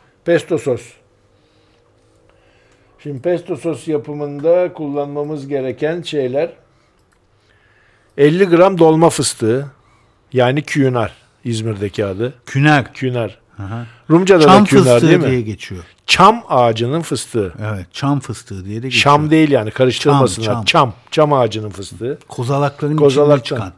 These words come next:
Speaker 1: Evet, evet.
Speaker 2: Çok pahalı.
Speaker 1: Çok pahalı.
Speaker 2: Çok zahmetli çünkü.
Speaker 1: Tek tek. O kozalaklardan o fıstıkları çıkardıktan sonra kalan odununu da şey yapıyorlar. Yakıt. Odun haline yapıştırıyorlar onları. Odun şeklinde satıyorlar.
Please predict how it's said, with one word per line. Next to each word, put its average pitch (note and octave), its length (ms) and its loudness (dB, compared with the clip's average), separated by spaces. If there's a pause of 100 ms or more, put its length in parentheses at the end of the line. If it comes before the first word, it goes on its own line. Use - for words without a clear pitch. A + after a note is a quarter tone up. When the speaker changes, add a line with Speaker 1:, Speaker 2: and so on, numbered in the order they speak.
Speaker 1:
Evet, B2 280 -2
evet. A#2 260 -2
Speaker 2:
Çok C3 260 -10
pahalı. F#2+ 340 -8 (140)
Speaker 1:
Çok C3 300 0
pahalı. G2+ 160 -4
Speaker 2:
Çok A2 100 -8
zahmetli C3 460 -4
çünkü. G2 320 -14 (500)
Speaker 1:
Tek B2+ 240 -4
tek. C#3 160 -4 (400)
O C3 120 -2
kozalaklardan D3+ 840 4
o D3+ 60 2
fıstıkları D3+ 500 -2
çıkardıktan D3+ 600 0
sonra E3 320 -2
kalan D3+ 400 2
odununu D3 500 0
da G3 80 2
şey E3+ 180 0
yapıyorlar. A#2 500 -2 (840)
Yakıt. B2+ 460 -4 (1160)
Odun C3+ 240 0
haline A#2+ 320 0
yapıştırıyorlar A#2 680 -2
onları. A#2+ 420 -8
Odun C3 240 -6
şeklinde A#2 560 -6
satıyorlar. A#2+ 540 -4